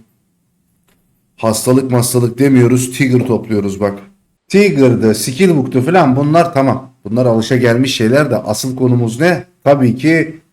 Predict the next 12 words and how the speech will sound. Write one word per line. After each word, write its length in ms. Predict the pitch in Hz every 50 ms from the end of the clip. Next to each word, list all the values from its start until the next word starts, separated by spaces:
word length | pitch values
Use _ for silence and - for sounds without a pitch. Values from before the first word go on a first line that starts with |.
| _ _ _
Inferno 500 | - 120 123 117 131 139 135 135 123 110
dostlar. 480 | 117 113 110 - - 113 101 101 - -
İki 200 | - - 139 131
tane 240 | 131 139 135 135 135
Onyx'in 580 | 127 123 123 127 123 - - 156 160 - - - _ _ _ _ _ _ _ -
her 180 | 139 156 165
zaman 380 | 139 127 131 120 120 113 107 -
peşindeyiz. 640 | 113 107 - - 107 101 117 147 160 - - - - _ _ _ _ _ _ _ _ _ _ _ _ _ _ _ _ _ _ _ _ _ _ _ _ _ _ _ _
On 240 | 135 160 185 185 180
gündür 280 | 170 165 147 135 135
oyunda 320 | 127 120 120 117 113 110 110
yokuz. 420 | 110 107 - 147 170 165 - -